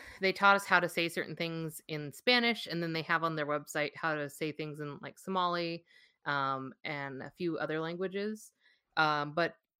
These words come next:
things such as, you know, like, um, make sure you call a lawyer, um, you know, uh,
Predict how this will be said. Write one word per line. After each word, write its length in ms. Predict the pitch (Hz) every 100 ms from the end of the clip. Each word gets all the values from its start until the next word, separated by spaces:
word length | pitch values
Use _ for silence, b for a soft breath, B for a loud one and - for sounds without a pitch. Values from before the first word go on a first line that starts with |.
| -
things 380 | 185 175 170 -
such 240 | 170 165
as, 200 | 156 -
you 80 | 165
know, 160 | 147
like, 380 | 143 139 139 - - B B _
um, 500 | 151 143 131 110 147 - _ _ _ _ _ _ _ _ _ _ _ _ - _ _ _ _ _
make 240 | 175 180 170
sure 220 | - 180
you 180 | 170 165
call 360 | - 165 156
a 20 | 156
lawyer, 600 | 185 190 170 156 151 151 _ _ _ _ _ _ _ -
um, 480 | 147 127 104 113 -
you 140 | 165
know, 300 | 143 139 120 -
uh, 160 | 117